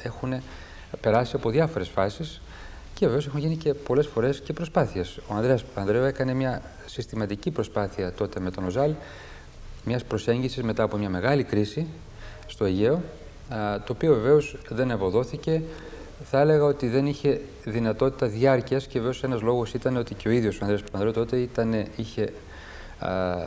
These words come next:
την περιπέτεια με την υγεία του, που ήταν ένας λόγος που δεν ε-, του επέτρεψε να επιμείνει σε αυτή την προσπάθεια. Αυτό, λοιπόν, το οποίο προσπαθήσαμε και εγώ και ο κύριος Τσέμ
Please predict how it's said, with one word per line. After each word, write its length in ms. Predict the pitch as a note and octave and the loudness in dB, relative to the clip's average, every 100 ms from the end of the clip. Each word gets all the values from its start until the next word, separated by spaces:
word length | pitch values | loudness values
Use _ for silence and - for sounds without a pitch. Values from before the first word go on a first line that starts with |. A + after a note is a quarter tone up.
| - - - | -4 -6 -4
την 180 | F#2+ | -2
περιπέτεια 540 | F#2+ G2+ G2 B2 A2+ G2 | 2 2 6 4 4 0
με 80 | F#2 | 0
την 140 | F#2 | -2
υγεία 280 | F#2 C3 C#3 | 0 2 2
του, 140 | A#2+ | 0
που 220 | - G#2+ | -4 -2
ήταν 180 | A2 A2 | 0 0
ένας 200 | A2+ G#2+ | -2 0
λόγος 400 | G#2 A#2+ A#2+ A#2 | 4 4 4 -2
που 160 | - G2+ | -2 -2
δεν 140 | G2+ | 0
ε-, 80 | G#2 - - - | -2 -6 -12 0
του 120 | G#2+ | 0
επέτρεψε 560 | F#2+ C3+ C3 C3+ - A#2 | 4 2 2 -2 -2 -2
να 180 | G#2+ G2+ - | 0 -2 -2
επιμείνει 640 | A2 - F#2+ C3 C3+ C3 - - - - | -4 -2 0 2 0 -2 -6 -14 -14 -8
σε 140 | - | -6
αυτή 180 | - A#2 | -4 -4
την 260 | - G#2+ | -2 -2
προσπάθεια. 560 | G2 F#2+ - F#2+ - - - - - - - - | -2 -4 0 0 0 -10 -12 -16 -16 -16 -16 -14
Αυτό, 260 | - G#2 F#3 | -12 -2 2
λοιπόν, 300 | D#3+ D3 B2+ | 2 4 4
το 60 | G#2+ | 2
οποίο 400 | - A2 F#2+ G2 - - - - | 2 4 4 0 -12 -14 -16 -8
προσπαθήσαμε 680 | - G2 - F#2 - G2+ C3 | -4 -2 -2 -2 -2 0 -2
και 180 | C#3 D3+ | 0 4
εγώ 220 | G#2 F#2+ | 4 4
και 100 | - | -2
ο 40 | G2 | -6
κύριος 200 | F2 F2 | -6 -2
Τσέμ 200 | C3 | -2